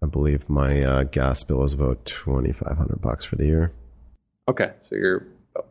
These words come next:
Speaker 2: five thousand between all that stuff. And you have, uh, management there or no?
Speaker 1: Uh, we're, we're insourcing it. So, I mean, I guess I could,
Speaker 2: So it's, it,
Speaker 1: I
Speaker 2: within
Speaker 1: could look
Speaker 2: your
Speaker 1: at all the properties and try to do some math on that,
Speaker 2: Yeah,
Speaker 1: but
Speaker 2: but
Speaker 1: it's
Speaker 2: effectively, you're already paying the manager.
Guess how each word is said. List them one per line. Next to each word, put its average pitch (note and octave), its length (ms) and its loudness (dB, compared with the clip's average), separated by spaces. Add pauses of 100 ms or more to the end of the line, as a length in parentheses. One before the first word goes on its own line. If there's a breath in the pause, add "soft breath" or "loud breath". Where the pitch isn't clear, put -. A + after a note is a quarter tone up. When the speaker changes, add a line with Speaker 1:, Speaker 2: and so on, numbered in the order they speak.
Speaker 2:
five - 180 -6
thousand - 360 -10
between A2 200 -8
all - 140 -4
that - 160 -4
stuff. - 280 -4 (1200)
And G2+ 1000 2
you G#2+ 240 6
have, G2+ 600 0
uh, F#2+ 120 2
management B2 400 2
there D#3 180 4
or F2+ 60 0
no? D2+ 140 -6 (540)
Speaker 1:
Uh, E2 240 4
we're, E2 300 4
we're D#2 160 2
insourcing C2 540 0
it. B1+ 100 0
So, D2+ 120 2
I D2 60 4
mean, D2 120 4
I D2 60 4
guess D2 220 0
I C#2 60 0
could, C#2 200 -2 (200)
Speaker 2:
So A2 100 4
it's, - 200 -2
it, A2 120 0
Speaker 1:
I - 20 0
Speaker 2:
within F#2+ 240 4
Speaker 1:
could F2+ 80 6
look F2+ 80 10
Speaker 2:
your F2 60 6
Speaker 1:
at E2+ 60 4
all D#2+ 120 4
the D#2+ 80 0
properties D2 540 2
and C#2+ 100 0
try D2+ 160 0
to C#2+ 80 2
do C#2 160 0
some C2+ 160 -2
math C2 300 2
on C2+ 120 0
that, C2 320 0
Speaker 2:
Yeah, F#2 180 4
Speaker 1:
but - 220 -6
Speaker 2:
but G#2+ 140 2
Speaker 1:
it's G#2 80 2
Speaker 2:
effectively, A2 460 4
you're G#2 200 6
already F#2+ 200 2
paying F2+ 220 -2
the F2 60 -2
manager. F2+ 520 0